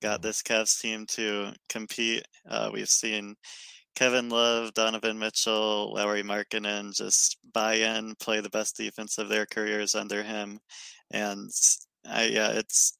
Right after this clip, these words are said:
it's shown on the floor. He has a tremendous hold on the locker room. Just all the players really respect him and value what he has to say. Um, I think offensively is where the questions come in.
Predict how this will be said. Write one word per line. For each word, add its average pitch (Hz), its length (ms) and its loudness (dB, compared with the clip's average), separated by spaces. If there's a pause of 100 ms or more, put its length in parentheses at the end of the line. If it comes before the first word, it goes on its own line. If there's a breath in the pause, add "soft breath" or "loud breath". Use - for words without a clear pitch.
it's - 240 6
shown 117 360 4
on 113 120 0
the 110 100 -2
floor. 113 520 2
He 104 400 -2 (580 loud breath)
has 113 200 2
a 113 140 2
tremendous 110 640 2
hold 110 280 0
on 107 120 0
the 101 100 -2
locker 107 440 0
room. 107 520 -2
Just - 200 -4
all 110 100 4
the 107 100 -2
players 107 640 4
really 110 220 2
respect 104 520 2
him 107 160 -2
and 101 140 -6
value 104 320 2
what - 160 -2
he 107 100 -2
has 98 220 0
to 101 80 -2
say. 101 440 0 (640 loud breath)
Um, 98 400 -4 (600 soft breath)
I 113 240 4
think 113 240 2 (340)
offensively 127 720 6
is 123 160 6
where 120 220 4
the 110 320 6
questions 131 640 2
come 135 240 2
in. 139 320 0